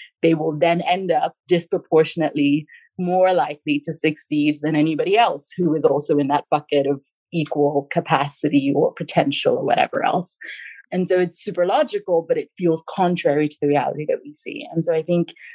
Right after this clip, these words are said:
that's the difficulties that it took me all of this time obsessing about this because I, I couldn't rest. And then also being the person I am, such that life has made it very clear that these systems and institutions exist, because you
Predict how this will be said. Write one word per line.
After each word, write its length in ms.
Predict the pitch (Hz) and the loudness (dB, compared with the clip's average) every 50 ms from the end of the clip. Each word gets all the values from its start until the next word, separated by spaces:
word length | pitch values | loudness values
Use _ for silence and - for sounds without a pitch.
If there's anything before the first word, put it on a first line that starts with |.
| - _ - | -8 _ 2
that's 340 | 196 190 - - - - - | 2 2 2 0 -6 -8 -2
the 80 | 196 190 | -2 0
difficulties 720 | 147 180 175 - 185 160 165 160 156 151 175 170 156 143 151 151 | 4 2 2 2 0 0 2 2 2 2 -2 -6 -6 -2 2 4
that 160 | 165 156 - _ _ - | 4 4 4 _ _ 2
it 140 | 190 170 165 | 2 2 2
took 240 | - 220 202 208 - | 4 0 0 0 0
me 340 | 185 175 175 175 170 175 175 _ _ _ _ _ _ _ | 0 0 2 2 2 0 0 _ _ _ _ _ _ _
all 220 | - 226 254 277 277 | 2 4 4 4 2
of 140 | 269 208 | 0 0
this 200 | 196 220 202 - | -2 -4 -4 -6
time 420 | - - 190 214 202 196 190 185 180 | -8 -10 -6 -2 0 2 2 2 2
obsessing 600 | 170 170 - - 175 170 - - 165 165 160 160 | 0 -2 0 0 0 0 0 -2 -2 0 0 2
about 240 | 156 147 147 151 _ _ - | 0 0 -2 -4 _ _ -2
this 280 | - - 160 - - - | 0 0 0 -2 -6 -6
because 280 | 170 170 - 165 143 156 | -2 2 2 2 4 2
I, 120 | - - _ _ - - | 0 0 _ _ -6 -4
I 80 | 170 165 | -2 -2
couldn't 280 | 165 - - 160 143 - | -2 0 0 2 2 2
rest. 500 | 147 - - 196 202 - - - - - - - - - _ _ - | 2 2 2 0 -2 -6 -12 -14 -14 -16 -18 -18 -20 -20 _ _ -4
And 180 | - 175 175 175 | -2 0 2 2
then 140 | 180 180 185 | 2 4 2
also 360 | 185 190 180 - 190 180 175 | 2 0 0 0 0 0 -2
being 380 | 151 185 202 208 214 208 208 | -2 -4 -4 -2 0 0 0
the 80 | 190 180 | 0 -2
person 360 | 156 165 175 170 - - 175 | 0 0 0 0 0 -2 -2
I 80 | 160 165 | 0 2
am, 520 | 165 165 165 160 160 156 156 156 143 131 - _ _ _ - | 2 2 4 4 2 2 0 -2 -6 -8 -10 _ _ _ -10
such 300 | - - 196 170 - - | -2 0 0 0 2 2
that 240 | - 170 165 - - | 2 2 2 2 0
life 380 | 180 175 175 185 196 214 214 - | 0 0 2 2 2 2 0 -2
has 140 | 226 208 202 | -4 -4 -2
made 180 | 220 220 220 208 | 0 0 0 0
it 100 | 190 - | 0 -2
very 240 | 220 220 220 233 247 | 0 0 2 2 0
clear 340 | 240 - - 233 226 240 254 | -2 -4 -2 2 6 6 6
that 140 | 240 240 240 | 4 4 -2
these 200 | 247 240 233 - | -2 -2 0 2
systems 440 | 240 240 233 - - 226 208 208 190 | 2 2 2 4 2 2 2 2 0
and 100 | 208 208 | -2 0
institutions 640 | 208 226 190 202 170 208 196 190 190 190 190 180 | 0 0 0 -2 -2 0 2 2 2 0 -2 -2
exist, 520 | 175 180 185 180 214 233 269 277 - - _ | -2 -4 0 2 4 4 4 2 -2 -12 _
because 400 | - 165 - 175 160 165 165 - _ _ _ _ _ _ - | -4 2 4 4 4 4 2 -4 _ _ _ _ _ _ -2
you 260 | 185 190 180 175 | 0 2 2 2